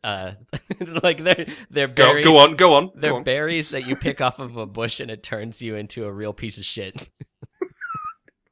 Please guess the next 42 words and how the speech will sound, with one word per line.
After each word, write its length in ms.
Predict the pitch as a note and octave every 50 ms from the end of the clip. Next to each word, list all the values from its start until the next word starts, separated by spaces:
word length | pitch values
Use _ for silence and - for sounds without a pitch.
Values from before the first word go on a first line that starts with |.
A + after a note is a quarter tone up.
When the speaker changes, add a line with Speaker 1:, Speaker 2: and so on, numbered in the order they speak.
| _ - - - - - - G#3+ -
Speaker 2:
I 140 | - G#2 A#2+
was, 200 | B2+ B2 A2+ - -
I 100 | A2+ B2
was 100 | C3 B2+
gonna 200 | B2+ A2+ G#2+ G2+
go 220 | F#2+ F#2+ F2+ F2
for 240 | - - _ G#2+ F#2
the, 180 | F2 F#2+ F#2 -
like, 220 | F2 F2+ F#2 F2+ F2+
like, 180 | F#2 F#2+ -
like 180 | F#2+ F#2 F#2 F2+
this, 120 | F#2+ -
this 200 | - G#2+ F#2+ -
real, 520 | F#2+ F2 F2 G2 F#2+ F#2+ F#2 F#2 F2 E2+ -
uh, 160 | - F2+ F#2 - -
uh, 280 | F#2 F2+ F2 F2 F#2+ - -
aristocratic 800 | F2 F#2 F2+ - _ - F#2+ - F#2+ F2 G2+ F#2+ D2+ F2 E2+ _
douchebag 580 | G#2 G2 F#2+ - - F2 D#2+ D#2+ D#2 D2+ - - _ _ _ _ _
just, 240 | G#2 G2 - - _ _ _
just 220 | - G2+ - - _ _ _ _ _
puts 200 | - B2+ - -
them 100 | - G2+
in 80 | G2 F#2
the 60 | F#2+
ground. 260 | G2 G#2 G#2+ G2 F#2 _ _ _ _ _ _ _ _ _ _ _ _ _ _ _ _ _ _ _ _ -
Speaker 1:
Oh. 120 | - A#2 C3+
Speaker 2:
That 80 | F3+ A3+ B3+
was 80 | G#3 C3
gonna 140 | G#2+ F#2
be 100 | F2 F#2
my 180 | F2+ F#2 F#2 G#2
goof 260 | F#2 F#2+ F2+ F#2 - F#2+
off 100 | - -
that 140 | F2 E2+ E2+
one. 160 | F2 G2 A2+ _ -
Speaker 1:
Yeah, 240 | G#2+ C#3+ C#3 F#2
hi-, 140 | D#2 G2 A#2 - A#2
that 200 | A2+ A2+ B2+ -
cad 240 | - A#2 G#2+ G#2 G2+
will 120 | G2+ F#2+
bury 340 | F2+ G2 F#2 A2+ A#2 F#2 D2+
you. 240 | C#2+ C#2+ C#2+ G2